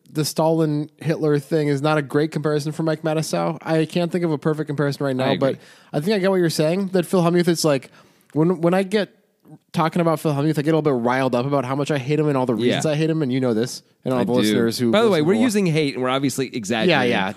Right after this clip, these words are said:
Speaker 2: There's no
Speaker 1: Dislike.
Speaker 2: hatred here, right?
Speaker 1: Dislike.
Speaker 2: Yeah, but go on.
Speaker 1: Uh,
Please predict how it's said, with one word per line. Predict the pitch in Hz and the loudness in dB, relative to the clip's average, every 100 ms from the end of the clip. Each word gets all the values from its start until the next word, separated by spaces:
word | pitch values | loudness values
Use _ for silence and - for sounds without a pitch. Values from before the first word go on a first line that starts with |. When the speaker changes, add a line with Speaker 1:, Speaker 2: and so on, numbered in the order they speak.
| - | 0
Speaker 2:
There's | 160 156 | 2 4
no | 220 | 2
Speaker 1:
Dislike. | 185 | 2
Speaker 2:
hatred | 170 - 196 | 0 0 -4
here, | 147 | -6
right? | - | 0
Speaker 1:
Dislike. | 180 165 131 98 - - _ | 0 2 0 -2 -6 -20 _
Speaker 2:
Yeah, | 135 80 - - | -8 -8 -12 -8
but | 135 | -6
go | 156 139 | -2 -2
on. | 67 - - 147 151 | -4 -12 -20 -10 -2
Speaker 1:
Uh, | 127 117 113 | 0 2 0